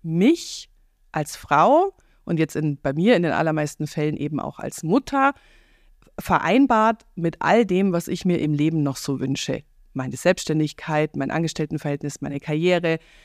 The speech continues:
mein Job, was auch immer das ist, vielleicht aber auch nur mein Hobby,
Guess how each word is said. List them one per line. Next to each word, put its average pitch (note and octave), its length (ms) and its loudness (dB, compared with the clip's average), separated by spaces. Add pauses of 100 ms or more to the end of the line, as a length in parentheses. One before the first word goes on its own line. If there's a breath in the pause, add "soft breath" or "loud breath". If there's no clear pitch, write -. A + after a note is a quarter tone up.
(160 soft breath)
mein F3+ 200 2
Job, - 320 4
was F3 200 0
auch D#3+ 100 -4
immer F3+ 220 -2
das E3+ 180 -6
ist, A#3+ 200 -2
vielleicht G#3 380 2
aber F#3+ 240 -4
auch F#3 200 -4
nur F#3+ 400 2
mein D#3 300 -4
Hobby, A#3 400 2